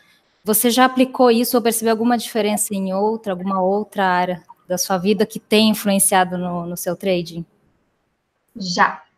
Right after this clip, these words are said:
Speaker 2: É, primeiro que eu não tinha o hábito de meditar, e de tanto todo mundo falar de meditar, eu peguei esse hábito e faz muita diferença.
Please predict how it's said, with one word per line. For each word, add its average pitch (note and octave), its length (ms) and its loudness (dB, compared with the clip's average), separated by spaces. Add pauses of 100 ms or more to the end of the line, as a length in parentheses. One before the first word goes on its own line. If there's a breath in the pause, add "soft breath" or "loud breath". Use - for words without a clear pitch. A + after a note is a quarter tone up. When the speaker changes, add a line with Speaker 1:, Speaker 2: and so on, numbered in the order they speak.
(640)
Speaker 2:
É, G#3+ 500 0
primeiro B3+ 400 6
que C#4 100 2
eu C#4+ 40 6
não D4+ 80 6
tinha D4 220 0
o C#4 40 8
hábito C4 280 6
de B3 100 2
meditar, B3 540 4
e - 20 -4
de B3+ 100 -4
tanto C4 360 0
todo D#4 240 4
mundo C#4+ 260 2
falar B3+ 360 4
de B3 100 -2
meditar, B3 500 2
eu B3+ 120 0
peguei B3+ 340 0
esse C4 240 -2
hábito A3+ 600 0
e B3+ 120 -8
faz A#3+ 420 2
muita B3+ 380 2
diferença. G#3+ 600 -8